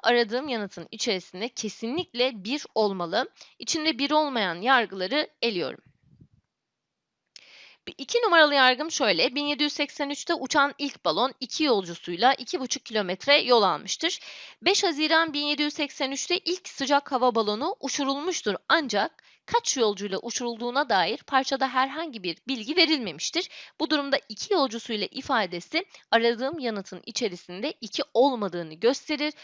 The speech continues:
Çünkü parçada iki yolcuyla gibi bir ifadeye başvurulmamıştır.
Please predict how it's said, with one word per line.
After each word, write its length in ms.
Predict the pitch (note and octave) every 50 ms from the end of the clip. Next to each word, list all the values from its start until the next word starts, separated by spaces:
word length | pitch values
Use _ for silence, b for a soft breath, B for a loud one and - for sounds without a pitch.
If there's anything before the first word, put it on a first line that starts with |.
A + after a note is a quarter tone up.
| B B B
Çünkü 240 | - D4 B3+ -
parçada 600 | F#3 - - B3 A#3+ A#3 - G3+ F3+ F3+ A#3 B3+ C#4 _ -
iki 220 | A3 - - E4
yolcuyla 400 | D4+ A3+ F#3+ F#3 F#3+ F#3+ E3 -
gibi 280 | E3 F3+ G#3+ F3 E3 E3
bir 160 | A3 G#3+ - -
ifadeye 540 | A#3 - - G#3 E3 C#3+ C#3 F#3 C4 D4 A3
başvurulmamıştır. 960 | C4 C#4+ - - - D4+ D4+ D#4+ D4+ B3 F#3+ E3 E3 - - - D#4 E4